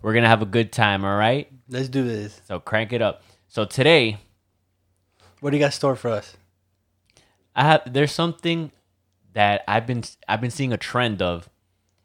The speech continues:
Speaker 1: Y me tiene
Speaker 2: Intrigado. Intrigadito, huh?
Speaker 1: <laughs>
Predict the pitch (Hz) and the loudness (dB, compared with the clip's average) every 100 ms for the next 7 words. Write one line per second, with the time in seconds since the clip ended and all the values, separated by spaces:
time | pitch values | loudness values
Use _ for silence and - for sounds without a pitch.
0 | _ _ _ 113 110 101 98 123 127 139 | _ _ _ -4 -2 -2 -4 -4 -4 -2
1 | 131 117 104 95 90 - - 139 131 123 | -2 -4 -4 -6 -10 -16 -12 -10 -8 -2
2 | 127 101 - _ _ _ _ _ _ - | 0 0 -6 _ _ _ _ _ _ -20
3 | - - 131 113 117 120 123 135 117 113 | -20 -10 -6 -6 -6 -2 0 -2 -4 -8
4 | - 170 | -8 -10